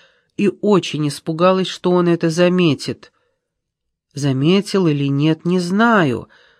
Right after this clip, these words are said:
По крайней мере, он ничем себя не выдал. Вот так в обнимку мы подошли к ресторану. «По-моему, мы похожи на влюблённых», сказал Вадим, распахивая передо мной дверь.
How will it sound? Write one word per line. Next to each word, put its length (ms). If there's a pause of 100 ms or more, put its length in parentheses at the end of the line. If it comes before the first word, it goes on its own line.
(140)
По 100
крайней 380
мере, 260
он 160
ничем 400
себя 340
не 160
выдал. 520 (760)
Вот 220
так 260
в 60
обнимку 640
мы 300
подошли 560
к 80
ресторану. 840 (1400)
«По-моему, 760 (520)
мы 120
похожи 460
на 120
влюблённых», 720
сказал 420
Вадим, 520 (300)
распахивая 800
передо 340
мной 260
дверь. 380